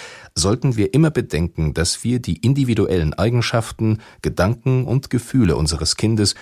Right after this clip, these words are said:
genauso ernst nehmen müssen wie unsere eigenen.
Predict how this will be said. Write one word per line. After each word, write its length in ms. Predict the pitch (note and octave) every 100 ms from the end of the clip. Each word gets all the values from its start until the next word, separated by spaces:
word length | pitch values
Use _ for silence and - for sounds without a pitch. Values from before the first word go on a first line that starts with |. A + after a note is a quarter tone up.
| - -
genauso 480 | - E2 A2 C3 C3
ernst 280 | G2 A2
nehmen 220 | G2 G2 F#2+
müssen 400 | G#2 - A2 - _
wie 220 | D2 E2+
unsere 380 | F#2+ A2 A2 G2
eigenen. 440 | A#2 A#2+ A#1+ B1+